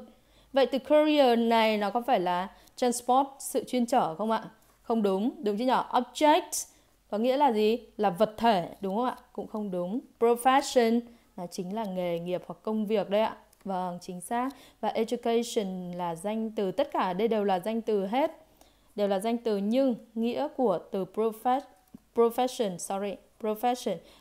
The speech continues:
nó bằng với job, bằng với career. Đều có nghĩa là nói đến nghề nghiệp, công việc và education là nói đến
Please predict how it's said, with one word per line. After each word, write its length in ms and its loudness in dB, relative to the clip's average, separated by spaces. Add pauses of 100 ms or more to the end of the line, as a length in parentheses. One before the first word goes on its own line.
nó 140 0
bằng 440 0
với 220 -4 (120)
job, 400 2 (320)
bằng 480 -4
với 520 -4 (240)
career. 720 -4 (920)
Đều 140 0
có 60 0
nghĩa 140 0
là 120 -2
nói 200 -4
đến 180 -6
nghề 180 0
nghiệp, 220 -2 (120)
công 220 -4
việc 320 -6
và 80 -6
education 720 -4
là 80 -8
nói 260 -10
đến 280 -6